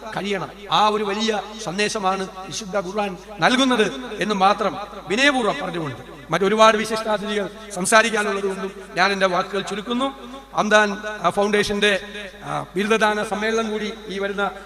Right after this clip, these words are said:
ദിവസങ്ങളിൽ നടക്കുകയാണ്. ഈ വലിയ സന്ദേശം ഹൃദയത്തിൽ ഏറ്റിക്കൊണ്ട് പോകുന്ന വിദ്യാർത്ഥികളുടെ തലമുറകളാണ് ഈ സ്ഥാപനത്തിൽ നിന്ന് പഠിച്ചു പുറത്തിറങ്ങുന്നത്. അവരെല്ലാം ആയിരിക്കണം ഈ വെളിച്ചം,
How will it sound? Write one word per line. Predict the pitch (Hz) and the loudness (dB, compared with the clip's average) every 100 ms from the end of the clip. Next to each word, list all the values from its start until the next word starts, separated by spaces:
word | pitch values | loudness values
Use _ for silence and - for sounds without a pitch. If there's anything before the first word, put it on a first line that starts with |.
| - | -4
ദിവസങ്ങളിൽ | 180 208 214 202 190 208 | -2 0 2 2 0 -2
നടക്കുകയാണ്. | 165 180 208 220 226 277 226 226 269 143 | -2 0 4 6 6 2 -2 -8 -8 -6
ഈ | 202 262 | 0 2
വലിയ | 240 247 262 | 2 4 2
സന്ദേശം | 254 233 247 226 190 247 262 202 - 247 202 - | 2 2 2 0 -4 -6 -12 -14 -16 -20 -20 -10
ഹൃദയത്തിൽ | 208 285 302 302 254 | 4 6 6 4 4
ഏറ്റിക്കൊണ്ട് | 233 262 262 233 | 2 -2 -2 -2
പോകുന്ന | 202 220 220 220 214 - - 220 - - - | 0 0 0 0 0 -2 -12 -14 -14 -20 -12
വിദ്യാർത്ഥികളുടെ | 156 180 233 226 233 220 208 214 202 | -6 6 8 8 4 0 0 -2 -2
തലമുറകളാണ് | 190 214 220 214 208 202 196 208 202 185 | -2 -2 -2 0 0 0 -6 -12 -12 -8
ഈ | 202 | 0
സ്ഥാപനത്തിൽ | 190 185 214 220 202 202 | 4 4 4 0 0 -2
നിന്ന് | 196 - | -4 -4
പഠിച്ചു | 180 175 - | -4 -4 -6
പുറത്തിറങ്ങുന്നത്. | 202 175 196 202 185 165 139 185 170 147 - - - 131 | -6 -6 -2 -2 -2 -4 -8 -14 -18 -20 -20 -20 -12 -2
അവരെല്ലാം | 175 214 214 214 208 | 2 4 6 6 6
ആയിരിക്കണം | 208 214 214 214 208 - 202 - - | 4 0 0 -2 -4 -10 -14 -14 -10
ഈ | 180 220 | -6 -4
വെളിച്ചം, | 196 214 - 214 143 | -2 -4 -4 -4 -6